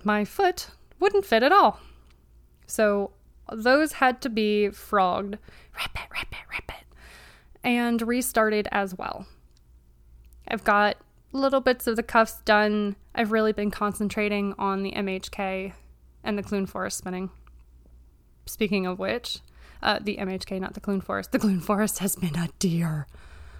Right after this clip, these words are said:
The other setback that I get to share with y'all is from the M H K.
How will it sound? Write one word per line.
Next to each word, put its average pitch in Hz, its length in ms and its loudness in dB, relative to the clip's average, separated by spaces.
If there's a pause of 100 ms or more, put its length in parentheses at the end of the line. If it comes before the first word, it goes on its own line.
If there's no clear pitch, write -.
(340)
The - 120 -4
other 320 200 6
setback 202 600 0
that 208 120 0
I 202 80 2
get 277 160 -4
to 302 100 -4
share 202 180 -2
with 226 160 -4
y'all 190 300 -2
is 277 180 -6
from 190 360 0 (140)
the - 140 -2
M 190 140 -2
H 247 220 -4
K. 330 580 6